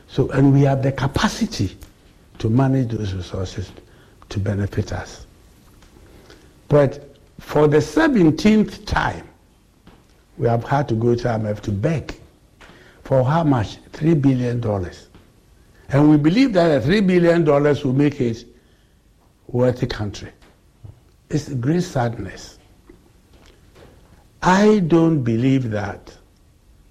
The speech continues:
an I M F program on its own is enough to turn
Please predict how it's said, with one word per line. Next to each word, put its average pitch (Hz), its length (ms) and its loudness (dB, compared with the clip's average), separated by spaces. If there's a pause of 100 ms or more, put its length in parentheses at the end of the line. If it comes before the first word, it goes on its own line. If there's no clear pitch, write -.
(120)
an 117 180 -2
I 143 160 0
M 131 160 2
F 123 260 0
program 107 720 -4 (520)
on 107 200 -2
its 127 300 0
own 107 400 -2 (540)
is - 200 -10
enough 123 520 -2
to 104 120 -12
turn 120 540 -6